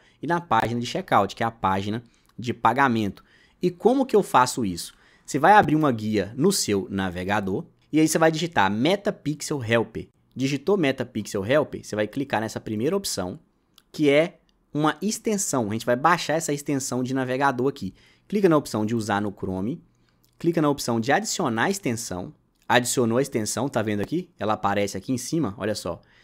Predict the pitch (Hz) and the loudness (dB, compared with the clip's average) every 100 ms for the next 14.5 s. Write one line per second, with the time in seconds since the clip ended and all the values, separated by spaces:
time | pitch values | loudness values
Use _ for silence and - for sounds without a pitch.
0 | _ - - 190 185 202 - 156 165 151 | _ -8 4 6 8 6 4 2 2 2
1 | - 120 - 165 - - 113 143 147 - | 0 -4 -2 -4 -2 -2 0 0 -2 -6
2 | _ _ 156 156 135 127 - 117 95 85 | _ _ -8 -2 0 0 2 0 0 -10
3 | - _ _ 107 98 127 117 98 - 139 | -12 _ _ -8 -4 0 2 2 0 0
4 | 104 95 143 220 - _ _ 127 165 180 | 0 0 0 0 -4 _ _ 0 2 2
5 | 165 127 123 120 117 165 202 190 135 101 | 2 2 2 -2 -2 -2 0 2 2 2
6 | 113 - 185 _ _ - 120 139 165 196 | -4 -6 -12 _ _ -6 2 2 2 -2
7 | - 147 175 - 160 - - 196 156 165 | 0 2 2 0 -6 -6 -4 -4 -2 0
8 | 196 196 135 95 - _ - 113 131 135 | -2 -2 -4 -4 -8 _ -6 0 0 0
9 | 143 170 156 123 143 165 - 139 139 113 | -4 -2 0 0 -2 -6 -4 -2 0 0
10 | 107 - 113 - 113 120 - 85 _ _ | 0 -2 -10 -4 -4 -4 -8 -12 _ _
11 | - 220 202 285 - - 135 135 131 - | -8 -4 -4 -4 -4 0 2 2 0 -2
12 | 123 120 120 - 117 - 113 107 110 - | -2 0 -2 -2 -4 -4 -6 -4 -8 -6
13 | 113 101 90 85 - - 151 151 131 147 | -6 -4 -8 -8 -12 -10 -6 -4 -4 -2
14 | 165 131 147 - | 0 0 0 -2